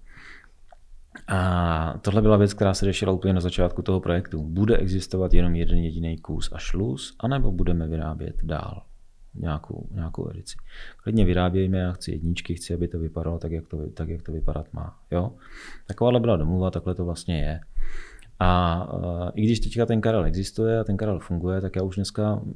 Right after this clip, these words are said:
mám vyprojektovaný spoustu drobných detailů, který by se na tom původním dali vylepšit, takže v okamžiku, kdybych dneska měl vyrábět druhýho, tak ho udělám malinko jinak. Některý, některý součástky, některý díly budou malinko jiný, budou vylepšený v jakési verzi dvě.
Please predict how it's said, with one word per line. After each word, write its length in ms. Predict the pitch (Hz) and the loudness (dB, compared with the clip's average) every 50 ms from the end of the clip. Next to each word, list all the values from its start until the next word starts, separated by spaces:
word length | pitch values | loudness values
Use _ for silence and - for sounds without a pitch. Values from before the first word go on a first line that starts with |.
| - - - - 90 | -12 -12 -10 -6 -4
mám 420 | 92 98 98 95 92 92 95 101 98 | 0 0 2 2 2 2 2 2 2
vyprojektovaný 680 | 92 90 - 98 98 95 92 - - 101 101 104 104 101 | 2 0 -2 0 0 0 0 0 0 2 4 4 4 4
spoustu 680 | 101 104 - 101 101 - - - 113 107 98 95 - - | 2 0 -4 -4 -4 -4 -4 -2 -2 -2 -2 -2 -6 -8
drobných 600 | - 98 95 98 101 95 90 104 104 107 104 104 | -4 0 2 4 4 6 6 6 6 6 6 4
detailů, 480 | 98 95 - - 98 95 98 95 98 95 | 2 2 2 2 2 2 2 2 0 -2
který 500 | - - - 95 101 104 104 101 - - - - - _ - - - - - - - | -2 2 2 4 4 4 2 2 0 -4 -10 -16 -20 _ -20 -20 -20 -20 -20 -12 -4
by 120 | 92 98 | -4 -2
se 140 | 95 - 110 | 0 0 2
na 80 | 107 104 | 2 4
tom 160 | 110 107 101 | 4 4 4
původním 300 | 104 101 98 98 104 101 | 2 0 2 4 4 6
dali 180 | 101 101 104 | 6 6 6
vylepšit, 480 | 101 92 90 92 - - - 92 98 - | 4 4 2 0 0 -2 -4 -4 -4 -2
takže 240 | - 95 87 95 101 | -4 -4 0 0 0
v 40 | 95 | 0
okamžiku, 360 | 92 - 98 95 98 98 101 | 0 0 0 0 0 -2 -2
kdybych 200 | 95 98 101 95 | 0 0 0 0
dneska 300 | 98 101 - - 107 104 | -2 -2 -2 0 0 2
měl 200 | 101 101 98 98 | 2 4 4 4
vyrábět 340 | 95 95 95 95 95 90 85 | 4 4 4 2 0 -2 -2
druhýho, 840 | 85 82 80 - - 82 80 78 82 90 87 82 92 92 98 117 - - - - - - - - - | -4 -8 -8 -8 -6 -4 -4 -2 -2 -4 -4 -4 -4 -4 -4 -6 -8 -14 -20 -20 -18 -14 -14 -12 -8
tak 120 | - 92 | -2 2
ho 60 | 98 | 2
udělám 300 | 101 98 104 101 101 98 | 4 6 6 6 6 6
malinko 380 | 95 98 98 98 95 98 - 95 | 6 6 4 4 2 0 0 -2
jinak. 320 | 90 87 85 78 - - - - _ - _ - - - - - - - - - - - - - - - | 0 0 -2 -2 -6 -10 -16 -20 _ -20 _ -20 -20 -20 -20 -20 -20 -20 -20 -20 -20 -20 -20 -18 -6 0
Některý, 600 | 104 98 101 104 - 107 107 107 104 104 104 104 - | 0 0 2 4 4 6 6 8 6 6 6 4 4
některý 840 | 104 101 98 107 104 104 101 101 104 101 98 98 98 98 95 - - | 2 2 2 4 4 4 4 6 6 4 4 4 2 0 0 -2 -6
součástky, 640 | - - 101 98 95 - 98 95 90 - - - 95 | -6 -4 -4 -4 -2 0 0 0 -2 -2 -2 -2 -2
některý 320 | 95 87 - - 95 92 | -2 -2 -2 -2 -2 -2
díly 220 | 90 90 92 90 87 | 0 0 -2 -2 -2
budou 220 | 87 92 92 92 | -2 -2 -2 0
malinko 360 | 90 92 92 92 95 - 98 | 0 0 0 0 0 0 0
jiný, 380 | 90 85 87 90 92 95 98 95 | 0 2 2 2 2 4 2 2
budou 220 | 90 87 90 90 | 0 0 0 0
vylepšený 640 | 87 87 87 87 87 - - 92 90 90 92 92 90 | 0 0 -2 -2 -4 -4 -4 -2 -2 0 0 -2 -2
v 40 | 85 | -4
jakési 360 | 87 82 - 85 82 - - | -6 -6 -6 -8 -6 -4 -4
verzi 280 | 87 85 87 85 87 90 | -2 0 0 0 -2 -4
dvě. 360 | 82 80 80 78 82 92 98 | -4 -4 -4 -4 -4 -4 -6